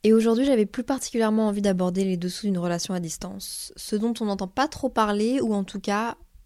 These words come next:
ma vérité sur les relations à distance. Il va avoir des points positifs et des points négatifs. Premièrement, puisque j'étais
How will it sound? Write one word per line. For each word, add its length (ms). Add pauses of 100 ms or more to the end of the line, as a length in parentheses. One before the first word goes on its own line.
(120)
ma 280
vérité 640 (400)
sur 180
les 100
relations 380
à 60
distance. 540 (400)
Il 100
va 180
avoir 580 (120)
des 160
points 180
positifs 1040
et 180
des 140
points 180
négatifs. 560 (400)
Premièrement, 440
puisque 260
j'étais 360